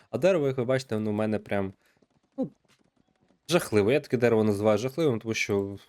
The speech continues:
доволі далеко. Навіть ось це мені не подобається, тому що склади погано ставляться, селяни розбігаються, то вверх, то вліво, то вправо, то вниз біжать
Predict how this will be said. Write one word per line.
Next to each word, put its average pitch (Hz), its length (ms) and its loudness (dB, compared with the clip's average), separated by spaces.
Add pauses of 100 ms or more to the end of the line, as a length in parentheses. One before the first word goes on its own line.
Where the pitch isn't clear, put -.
(380)
доволі 143 240 0
далеко. 104 400 -2
Навіть 123 200 0
ось 117 140 -2
це 160 120 -2
мені 117 220 0
не 110 100 0
подобається, 101 600 -4
тому 131 140 -4
що 131 160 -6 (540)
склади 139 360 -4
погано 120 380 2
ставляться, 123 920 0
селяни 113 380 0
розбігаються, 123 720 -2
то - 140 -6
вверх, 127 220 0
то - 120 -12
вліво, 120 280 -4
то - 120 -12
вправо, 135 480 0
то 117 140 -6
вниз 143 260 -4
біжать 120 460 -4